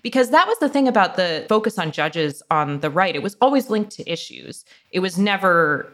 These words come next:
out there in a vacuum. And now Democrats really do have an opportunity with this court to point to the court and say,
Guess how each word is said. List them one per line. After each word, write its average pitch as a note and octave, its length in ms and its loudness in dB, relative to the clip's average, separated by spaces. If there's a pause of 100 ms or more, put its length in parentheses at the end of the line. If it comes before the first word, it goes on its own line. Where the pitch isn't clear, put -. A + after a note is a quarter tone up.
(260)
out F3+ 260 0
there C3+ 480 -4
in D#3+ 120 -8
a D#3 60 -4
vacuum. D3 680 -4 (320)
And F3+ 180 -4
now G3 600 0 (140)
Democrats F3+ 500 -2
really E3 180 -4
do E3 260 -6
have D#3 220 0
an C3+ 80 -6
opportunity D3 640 -2
with D3 180 -6
this - 160 -8
court A3 380 0
to E3+ 100 -8
point F3 240 -6
to E3 60 -18
the - 100 -6
court D#3 260 -2
and D3 120 -6
say, C#3+ 600 -4